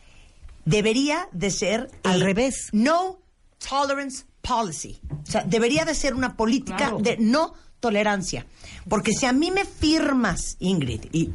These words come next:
Speaker 1: porque tú estás acá enfrente, no porque sea tu culpa, pero si el gobierno nos firmara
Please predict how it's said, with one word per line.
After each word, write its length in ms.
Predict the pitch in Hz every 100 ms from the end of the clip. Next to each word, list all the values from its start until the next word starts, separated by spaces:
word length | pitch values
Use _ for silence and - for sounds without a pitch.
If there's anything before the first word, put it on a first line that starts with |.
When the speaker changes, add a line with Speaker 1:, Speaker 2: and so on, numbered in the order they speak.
| -
Speaker 1:
porque 240 | 165 160
tú 120 | 143
estás 200 | 180 185
acá 100 | -
enfrente, 340 | 139 147 170 127
no 100 | 156
porque 180 | 170 165
sea 160 | -
tu 100 | 165
culpa, 280 | - 202 160
pero 220 | 151 151 - - - - -
si 200 | - -
el 80 | 247
gobierno 500 | 233 277 339 370 427 427
nos 240 | 302 -
firmara 680 | - 196 196 190 156 127 -